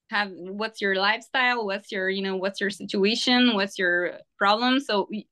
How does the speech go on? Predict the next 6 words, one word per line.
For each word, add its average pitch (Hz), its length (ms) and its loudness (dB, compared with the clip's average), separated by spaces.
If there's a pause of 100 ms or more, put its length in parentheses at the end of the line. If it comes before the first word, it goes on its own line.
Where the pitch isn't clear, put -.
(380)
you're 330 300 2
not, 370 180 2 (680)
you're 262 180 -2
not 311 180 -2
somebody 180 380 -4
else. - 200 -12